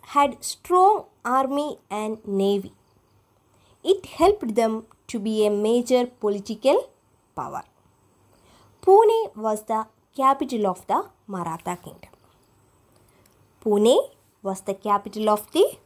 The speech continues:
Maratha kingdom. Today, we discuss the center of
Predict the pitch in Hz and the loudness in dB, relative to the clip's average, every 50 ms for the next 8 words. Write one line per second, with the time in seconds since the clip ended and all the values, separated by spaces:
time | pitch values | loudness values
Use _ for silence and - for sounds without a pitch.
0 | _ _ 185 175 170 - - - - _ - - _ _ _ _ _ _ _ _ | _ _ -12 -10 -10 -10 -14 -18 -20 _ -20 -20 _ _ _ _ _ _ _ _
1 | _ _ _ _ _ _ _ _ _ _ _ _ _ _ - - _ _ _ _ | _ _ _ _ _ _ _ _ _ _ _ _ _ _ -20 -20 _ _ _ _
2 | - - - _ _ _ _ _ _ _ _ - - 233 196 196 202 269 440 - | -20 -20 -20 _ _ _ _ _ _ _ _ -6 -4 0 2 4 4 4 2 -2
3 | - _ _ _ _ _ _ _ - 185 196 196 190 196 190 - - 214 240 302 | -6 _ _ _ _ _ _ _ -10 -6 -4 -2 -2 -4 -4 -4 -2 0 0 0
4 | 294 - - - 294 381 508 - - _ _ _ _ _ _ _ _ _ _ _ | -2 -6 -6 -2 0 0 0 -2 -8 _ _ _ _ _ _ _ _ _ _ _
5 | - - - - - 359 370 392 370 392 392 381 - | -12 -10 -4 0 2 4 4 4 2 2 0 0 -2